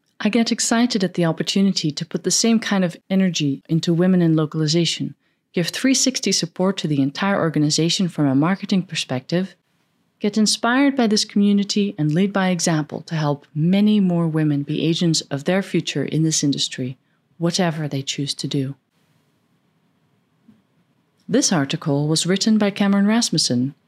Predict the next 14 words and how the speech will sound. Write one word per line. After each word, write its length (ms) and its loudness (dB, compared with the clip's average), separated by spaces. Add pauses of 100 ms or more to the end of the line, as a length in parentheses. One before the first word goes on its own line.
and 140 2
originally 540 4
published 520 -2
on 140 2
multilingual 560 2
dot 200 0
com 420 0 (160)
on 80 2
January 500 4
twenty-seventh, 840 -2 (200)
twenty 320 -4
twenty-two. 640 -2 (1500)
Thank 280 2
you 240 -6